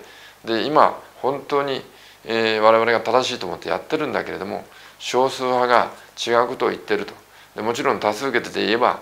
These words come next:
少数派の意見よりも多数派の意見が勝つんですけれども、多数派であればあるほどですね、少数派の方に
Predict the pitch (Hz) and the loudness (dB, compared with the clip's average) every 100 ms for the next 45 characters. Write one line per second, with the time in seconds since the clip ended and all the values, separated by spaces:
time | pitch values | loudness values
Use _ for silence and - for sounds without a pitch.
0 | - - - 113 107 107 104 98 101 104 | -12 -18 -4 0 0 0 2 2 0 -4
1 | 95 90 90 85 82 110 104 98 101 101 | -4 -4 -6 -4 -6 -2 -4 -2 -4 -6
2 | 78 82 95 - - _ _ - - - | -6 0 0 0 -14 _ _ -20 -20 -20
3 | - - _ _ - 156 135 90 78 - | -20 -20 _ _ 2 2 2 -4 -8 -8
4 | 82 82 104 82 - - - - 113 110 | -10 -4 -4 -4 -10 -20 -20 -6 -2 -2
5 | 143 147 143 131 143 117 92 131 131 95 | 2 6 8 8 6 8 8 8 6 0
6 | 113 135 95 - 117 131 - - - - | 0 0 -2 -8 -10 -10 -18 -20 -16 -2
7 | 123 135 135 135 135 135 139 143 113 92 | 0 0 0 0 0 0 0 0 0 -4
8 | 101 | -6